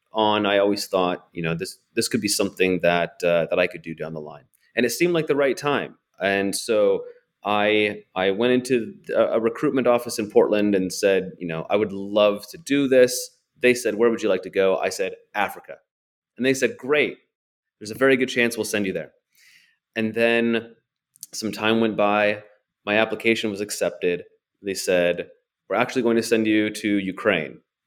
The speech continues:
How does that sound?" And I said, "Yeah, sure. I just wanna get lost for a while." I knew nothing about the place. I ended up in Eastern Ukraine in the city of Artyomovsk, uh, just a couple of hours from, uh, the Russian border, and had a really great,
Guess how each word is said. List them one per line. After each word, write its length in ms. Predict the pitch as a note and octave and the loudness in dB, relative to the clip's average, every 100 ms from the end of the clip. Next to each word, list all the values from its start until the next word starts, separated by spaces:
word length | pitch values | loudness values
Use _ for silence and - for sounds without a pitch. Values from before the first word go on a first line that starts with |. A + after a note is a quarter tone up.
| - | -6
How 80 | A2 | -2
does 100 | G2 | 2
that 180 | G#2 - | 2 2
sound?" 260 | D#2+ - | -6 -8
And 100 | - | -8
I 60 | F2 | -8
said, 240 | - F2+ F2 _ _ | -6 -6 -8 _ _
"Yeah, 120 | - | -8
sure. 280 | - D3+ A2 | -2 2 2
I 60 | G#2+ | 2
just 160 | A2 | 0
wanna 140 | A#2 A2 | 2 2
get 160 | G#2 | 4
lost 240 | A2 A2 - | 2 0 0
for 100 | G2 | -2
a 60 | |
while." 240 | E2 C2+ - | -2 -4 -4
I 60 | |
knew 100 | G#2 | -2
nothing 320 | G#2+ B2+ C3 B2 | 2 2 2 0
about 240 | G#2+ G#2+ | 2 0
the 80 | - | -2
place. 380 | G2+ G2 F#2+ - _ _ _ _ | 0 0 0 -12 _ _ _ _
I 100 | G2+ | -2
ended 260 | B2 B2+ A#2 | 0 2 2
up 240 | A2+ - | 2 2
in 280 | F#2+ G2+ G2+ | -2 -2 -4
Eastern 340 | G#2+ G#2+ G2+ | -6 -6 -4
Ukraine 420 | G2 - F#2 F2+ F2+ | -4 0 0 2 0
in 80 | |
the 60 | F2+ | -4
city 340 | - F#2 F#2 | -6 -6 -4
of 80 | F2+ | -4
Artyomovsk, 640 | F2+ F2 F2+ F2 F2 - - _ _ _ _ _ - | -4 -4 -6 -6 -8 -12 -20 _ _ _ _ _ -6
uh, 220 | E2+ E2+ | -2 -2
just 220 | G#2+ G#2+ | -4 -4
a 20 | |
couple 240 | A#2 A2+ G#2+ | 0 2 2
of 100 | F#2 | 2
hours 380 | F#2 F#2+ F#2 | 2 2 -2
from, 460 | - F2+ F2 E2 D#2 _ - | -6 -6 -6 -8 -14 _ -18
uh, 260 | E2+ D2+ | -12 -10
the 140 | D#2 E2+ | -6 -4
Russian 340 | D#2+ - E2 | -4 -4 -6
border, 480 | A2+ B2+ B2 A#2 - - _ _ _ _ | -2 0 2 2 0 -8 _ _ _ _
and 520 | A2 G#2 G#2+ G#2 G#2 G#2 - _ _ _ _ _ _ - | 0 2 2 2 0 -2 -10 _ _ _ _ _ _ -12
had 200 | A#2 B2 | -2 0
a 60 | |
really 560 | B2+ C3 C3+ C3 B2 A#2+ | 2 0 2 2 2 0
great, 520 | A2+ A#2+ A#2+ B2+ - | -4 0 2 2 -2